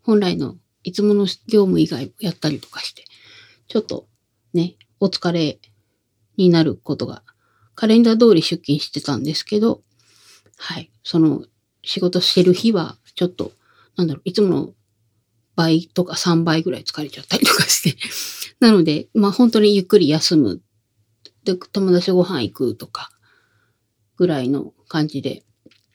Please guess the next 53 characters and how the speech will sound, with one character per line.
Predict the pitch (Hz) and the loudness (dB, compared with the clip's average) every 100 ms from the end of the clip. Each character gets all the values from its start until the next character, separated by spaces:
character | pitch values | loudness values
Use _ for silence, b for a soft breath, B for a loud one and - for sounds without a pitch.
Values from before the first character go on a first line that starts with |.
| _ _ _ - - - | _ _ _ -16 -8 -6
過 | 190 | -4
ご | 180 | -6
し | - | -8
て | 170 | -6
ま | 165 170 | -6 -6
し | - | -8
た。 | - 120 - _ _ - B B B | -10 -12 -14 _ _ -20 B B B
は | - 185 | -10 -10
い。 | - 190 _ _ _ _ _ _ | -10 -16 _ _ _ _ _ _
そ | - 240 | -8 -6
う。 | 208 _ | -6 _
で、 | 208 | -2
皆 | 202 208 277 | 2 2 2
さ | - | -2
ん、 | 320 | 0
ゴ | 226 208 | 4 6
ー | |
ル | 262 | 6
デ | 302 | 8
ン | 302 | 8
ウ | |
ィ | 302 | 8
ー | 294 | 4
ク | - | -6
っ | |
て、 | _ 165 - B B _ | _ -10 -10 B B _
も | 262 | 2
う | 196 | 2
皆 | 196 247 | 4 4
さ | 247 175 | 4 0
ん、 | - - _ | 0 -10 _
あ | 196 | -2
れ | 190 | 2
な | 208 | 2
ん | |
で | - | 2
す | - | -2
か | 143 | -2
ね、 | |
海 | 170 - 226 | 0 0 0
外 | 240 240 | 2 0
旅 | 247 | 0
行 | 247 - 120 | -2 -6 -10
と | 123 | -14
か | - 120 _ _ _ _ _ _ _ _ _ _ | -14 -18 _ _ _ _ _ _ _ _ _ _
行 | 214 | -14
っ | _ | _
て | - | 0
る | 233 226 226 - _ _ _ _ | 2 2 0 -4 _ _ _ _
の | 190 | -4
か | 180 | -2
し | 165 190 | -4 -6
ら。 | 143 | -8